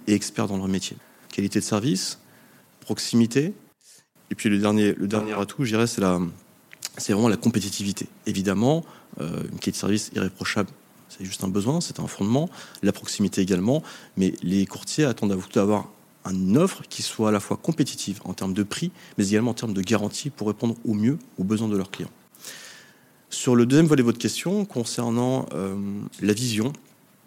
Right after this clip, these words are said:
des courtiers, euh, sur l'avenir ou sur le marché, je dirais qu'il se fait à, à deux niveaux. Euh,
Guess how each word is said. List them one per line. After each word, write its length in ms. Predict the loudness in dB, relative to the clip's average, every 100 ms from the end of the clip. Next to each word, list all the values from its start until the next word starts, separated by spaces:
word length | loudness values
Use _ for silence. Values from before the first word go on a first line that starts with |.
| _ -14 -6
des 140 | 0 0
courtiers, 580 | 0 -6 0 4 6
euh, 140 | 6 2 -2
sur 180 | -4 -2
l'avenir 320 | -2 0 -2
ou 60 | -4
sur 160 | -6
le 60 | -4
marché, 360 | -2 0 0 -2 -6 -20 -20 -20 -20 -20 -20 -6
je 80 |
dirais 160 | 2 2
qu'il 160 | 0 -6
se 140 | -6
fait 220 | 0 2
à, 380 | 4 2 0 -2 -6 -8
à 120 | -6
deux 120 | -2 0
niveaux. 340 | 0 0 -2 -4 -20 -20 _ _ -18 -18 _ -6
Euh, 560 | -2 0 0 -2 -2